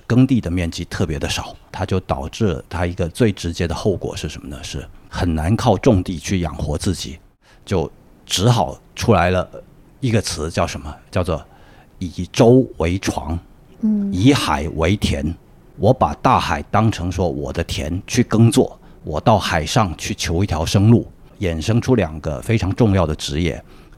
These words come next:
Speaker 1: 第一个职业就是什么？就是我们大家熟悉的去打鱼。
Speaker 2: 嗯。
Speaker 1: 第二个呢，实际上是什么？是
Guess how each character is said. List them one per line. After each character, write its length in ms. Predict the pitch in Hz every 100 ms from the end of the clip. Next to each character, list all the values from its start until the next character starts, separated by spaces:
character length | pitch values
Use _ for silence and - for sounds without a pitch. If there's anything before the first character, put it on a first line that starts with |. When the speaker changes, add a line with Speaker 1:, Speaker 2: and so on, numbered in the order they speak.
| -
Speaker 1:
第 180 | 131 123
一 40 |
个 120 | 107
职 180 | - 80
业 100 | 87
就 140 | 82
是 60 | 80
什 120 | -
么？ 80 | -
就 100 | -
是 180 | 78 73 -
我 120 | 76
们 60 |
大 100 | 90
家 100 | 95
熟 220 | 90 71 76
悉 140 | 85
的 100 | 78
去 140 | -
打 220 | 101 71 73
鱼。 260 | 67 87 - -
Speaker 2:
嗯。 360 | 233 208 196 220 -
Speaker 1:
第 100 | -
二 200 | 135 110
个 100 | 80
呢， 180 | 73 71 - -
实 80 | -
际 60 | 90
上 100 | 87
是 140 | 87
什 100 | -
么？ 100 | 57 -
是 280 | - - -